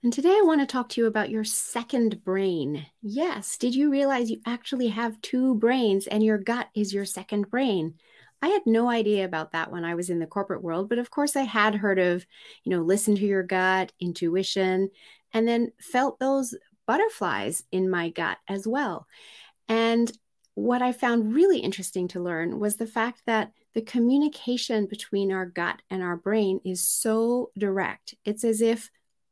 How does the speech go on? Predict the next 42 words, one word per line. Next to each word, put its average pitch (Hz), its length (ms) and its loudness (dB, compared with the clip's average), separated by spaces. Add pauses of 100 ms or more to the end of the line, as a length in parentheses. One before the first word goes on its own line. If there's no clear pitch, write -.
(120)
I 214 240 2
have 214 380 -2
an 196 80 2
old 196 500 0 (300)
dial-up 190 680 -2
telephone 185 720 0
and 175 200 -2
you 262 200 2
have 226 260 -2
one 202 540 0
on 175 100 -4
the 170 140 -6
other 233 260 0
end. 202 300 0 (560)
And 190 280 0
when 185 180 -2 (100)
I 262 240 2
pick 311 240 -6
up 254 180 -2
the 233 140 -4
receiver 214 480 -2
to - 240 -6
make 202 200 0
a 185 60 -6
call, 214 400 -2
I 254 140 0
don't 330 140 6
even 277 180 2
have 254 180 -2
to 240 80 -4
dial 190 340 0
you. - 280 -6
You 202 240 -2
just 285 240 -2
know 220 360 2
and 185 140 0
you 185 120 2
pick 185 200 -8
it 170 80 -6
up. - 140 -8 (1000)
And 220 180 2
for - 160 -10